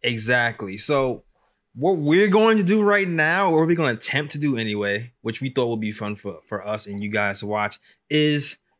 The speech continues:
kinda put together a plan of how the Knicks can pretty much build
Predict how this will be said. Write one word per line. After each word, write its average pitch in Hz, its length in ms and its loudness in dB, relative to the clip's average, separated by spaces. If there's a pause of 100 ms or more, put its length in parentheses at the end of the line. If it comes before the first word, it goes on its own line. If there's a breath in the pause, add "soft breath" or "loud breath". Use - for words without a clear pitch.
(600)
kinda 254 380 2
put - 400 -2
together 165 440 2
a 143 140 -4
plan 113 600 -4 (1700)
of 147 360 2 (120)
how 226 600 4
the 196 140 2
Knicks 185 460 2
can 160 260 0
pretty 202 380 0
much 175 400 0
build 143 500 2